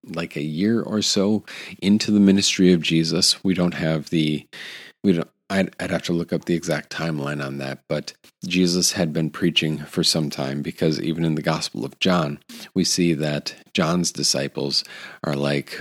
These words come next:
you know, "Why is everybody following this Jesus guy? Why aren't they following you anymore?" And John pointed out to his disciples, "Well, go follow him.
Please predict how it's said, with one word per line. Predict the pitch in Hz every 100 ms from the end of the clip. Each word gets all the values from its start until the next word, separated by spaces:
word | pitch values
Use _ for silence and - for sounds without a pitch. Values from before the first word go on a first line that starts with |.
| -
you | 104
know, | 92
"Why | 87 101 123
is | 120
everybody | 117 117
following | 113 107 110 110 104
this | -
Jesus | - 117 117 98
guy? | - 65
Why | 69 85
aren't | 98
they | 95
following | - 92 87 82
you | 101
anymore?" | 95 69 73 67 69 _ - - -
And | 85 80
John | 82 76 76
pointed | 87 76 73
out | 78 73
to | -
his | - 78
disciples, | - 76 78 73 76 73
"Well, | 82 90 92 -
go | - 85
follow | - 85 87
him. | - 104 69